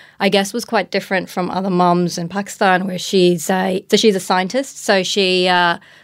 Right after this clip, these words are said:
went back to work when I was six months old. So my grandmother really looked after me, uh, in those initial years, and my mum and dad worked full time.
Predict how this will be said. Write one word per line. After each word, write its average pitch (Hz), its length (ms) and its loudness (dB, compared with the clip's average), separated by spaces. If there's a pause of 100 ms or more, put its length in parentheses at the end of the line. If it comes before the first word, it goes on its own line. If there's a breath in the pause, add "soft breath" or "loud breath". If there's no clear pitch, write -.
went 196 160 0
back 190 160 -2
to 202 100 -8
work 185 180 0
when 175 120 -4
I 170 40 0
was 170 120 -4
six - 180 -6
months 170 220 -2
old. 165 240 0
So 185 120 -4
my 175 720 0 (120)
grandmother 185 760 2
really 165 340 -2
looked 165 300 -4
after 170 360 -2
me, 165 420 -2 (400 loud breath)
uh, 175 320 2
in 180 140 -4
those 170 200 -2
initial 170 380 -2
years, 170 360 4
and 185 140 0
my 170 180 4
mum 165 560 0 (300)
and 180 160 -2
dad 165 260 -2
worked 170 300 -2
full 165 160 -4
time. 190 420 -4